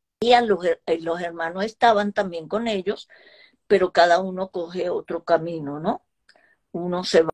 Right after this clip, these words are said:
va a San Diego, mi tía Tseya se va a Brooklyn, eh, mi tío Abraham y mi tío Samuel se van a Venezuela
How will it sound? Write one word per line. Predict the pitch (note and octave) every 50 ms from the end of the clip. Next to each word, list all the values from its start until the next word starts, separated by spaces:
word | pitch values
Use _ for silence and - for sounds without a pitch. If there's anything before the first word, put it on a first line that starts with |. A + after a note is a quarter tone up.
| - -
va | D#3+ D3+ D3+ D#3 D#3 D3+ D#3 D#3 D#3 D3+ D3 C#3 C3+ - - _ _ _
a | - D#3+ D#3+ D#3
San | - - D#3+ E3 E3+ E3
Diego, | G#3 A3+ A#3+ B3 A#3+ A#3 A#3 A#3+ B3 C4 B3 _ -
mi | F#3+ F3 -
tía | - - E3 D3+ -
Tseya | _ - D#3+ D#3 D#3 D3+ - - - D#3+ D#3+
se | D#3 - - D#3+ D#3
va | D3 D3+ C#3+ C#3 C#3+ C#3+ D3 - _ _ _ _ _ _ _ _ _ -
a | D#3 D#3 D#3 D3+ D3+ D3+ D#3 D#3 D3+ -
Brooklyn, | G3 A3+ C#4+ D4 - - A#3 B3 B3 B3+ B3+ B3 - - - - - - _ _ _ _ _ _ _ _ _ -
eh, | E3 E3+ E3 D#3+ E3 D#3+ D#3+ D#3 D#3
mi | E3 E3 E3 D#3+ D#3+ D#3+
tío | - - F3 E3+ E3 D#3
Abraham | D#3 D#3 E3 E3 D#3 D#3 D#3+ E3 F3 F3 F3+ F3+ E3 - _ _ _ -
y | F3+ E3
mi | E3+ E3 E3 E3 E3 D#3 - _
tío | - - D#3+ D#3+ D#3+ D3
Samuel | - - - G#3 G3 A3 B3 B3 A#3+ B3+ D4 _ _ _ _ _ _ _ _ _
se | - - - - G3+ F#3+ F3
van | D#3+ D#3+ E3 E3+ E3 D#3+ E3 E3+ E3+ E3+ D#3+ - _ _ _ _ _ -
a | - F3+
Venezuela | F3 F3 D#3+ D#3 D3 - - - D3+ - - - - - -